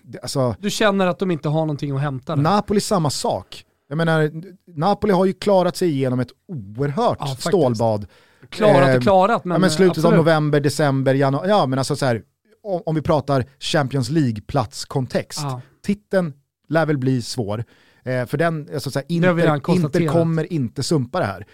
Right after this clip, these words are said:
Speaker 2: Nej.
Speaker 1: synnerhet inte om man skulle åka mot Liverpool, eh, i dubbelmötet i åttondelsfinalen i
Speaker 2: Nej.
Speaker 1: Champions League. Som man ändå får ge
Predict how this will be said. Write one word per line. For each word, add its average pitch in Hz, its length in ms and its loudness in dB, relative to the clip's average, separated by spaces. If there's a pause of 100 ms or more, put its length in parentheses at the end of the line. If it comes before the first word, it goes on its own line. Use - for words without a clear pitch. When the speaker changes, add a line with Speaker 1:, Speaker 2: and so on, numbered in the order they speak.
(120)
Speaker 2:
Nej. 135 100 -4
Speaker 1:
synnerhet 147 540 0
inte 139 180 -4
om 120 80 -2
man 117 100 0
skulle 123 180 -4
åka 123 280 -4
mot 117 140 -6
Liverpool, 120 560 -2
eh, 120 380 -6
i 127 180 -4
dubbelmötet 110 600 -2
i 117 160 -12
åttondelsfinalen 113 540 -6
i - 20 -8
Speaker 2:
Nej. 131 80 -8
Speaker 1:
Champions 120 200 -6
League. 123 180 0 (220)
Som 180 220 0
man 175 100 0
ändå 135 200 -2
får 123 360 -2 (400)
ge 123 300 -2